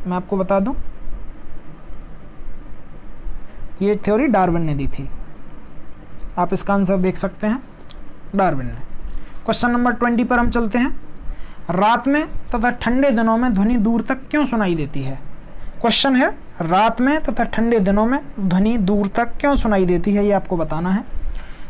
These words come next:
जैसा आपने देखा होगा, जब हम रात में चिल्लाते हैं तो दूर तक साउंड जाती है या किसी की साउंड हमें ज़्यादा,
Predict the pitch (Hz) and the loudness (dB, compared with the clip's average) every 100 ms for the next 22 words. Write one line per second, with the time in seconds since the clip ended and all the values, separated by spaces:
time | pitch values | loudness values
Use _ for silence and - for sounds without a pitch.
0 | - 180 214 240 240 247 233 214 233 233 | -6 0 2 2 2 2 2 2 2 2
1 | 240 240 233 220 214 208 226 233 214 220 | 2 2 2 4 2 2 2 0 0 0
2 | 208 202 196 214 233 220 185 208 214 208 | 2 2 0 -2 0 -2 0 0 -2 -2
3 | - 214 214 214 208 196 185 214 202 208 | 0 0 2 0 2 2 2 2 2 4
4 | 202 196 196 214 185 208 196 202 190 208 | 2 2 0 0 0 2 2 2 2 2
5 | 190 190 208 | 2 4 4